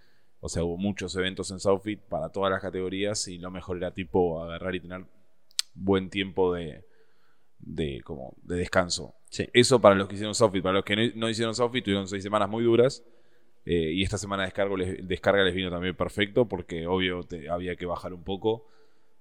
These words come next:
Speaker 1: para tomar impulso para lo que se viene ahora. Eh, lo que se viene.
Speaker 2: <laughs>
Speaker 1: Eh,
Speaker 2: Vamos
Speaker 1: arrancamos.
Speaker 2: un poco a lo que se viene para adelante, vamos a ir viendo. Eh, ¿de cuántas? Vamos rápido, ¿de cuántas semanas?
Speaker 1: Seis semanas más.
Speaker 2: Como para saber ya de una. Seis semanas,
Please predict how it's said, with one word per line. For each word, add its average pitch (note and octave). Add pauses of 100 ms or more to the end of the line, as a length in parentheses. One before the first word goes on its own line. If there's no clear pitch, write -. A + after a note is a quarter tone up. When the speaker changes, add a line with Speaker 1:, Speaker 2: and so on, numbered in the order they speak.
Speaker 1:
para D#2+
tomar F#2+
impulso A2
para F#2
lo F#2
que F2+
se G2+
viene G2
ahora. D#2+ (1200)
Eh, F2 (1040)
lo B2+
que B2+
se A#2+
viene. G#2
Speaker 2:
<laughs> - (320)
Speaker 1:
Eh, D#2
Speaker 2:
Vamos G#2+ (100)
Speaker 1:
arrancamos. A#2
Speaker 2:
un A2+
poco A#2
a A2+
lo A2
que G#2
se G#2+
viene A2
para G#2
adelante, A2+
vamos G#2+
a G#2+
ir G2+
viendo. D3 (140)
Eh, A2+
¿de A#2+
cuántas? F#3 (300)
Vamos A2+
rápido, G#2
¿de G2+
cuántas A#2
semanas? G#2+
Speaker 1:
Seis C#3+
semanas G2
más. -
Speaker 2:
Como F2+
para F2
saber G2
ya G#2
de F2+
una. C#2+
Seis A#2+
semanas, G2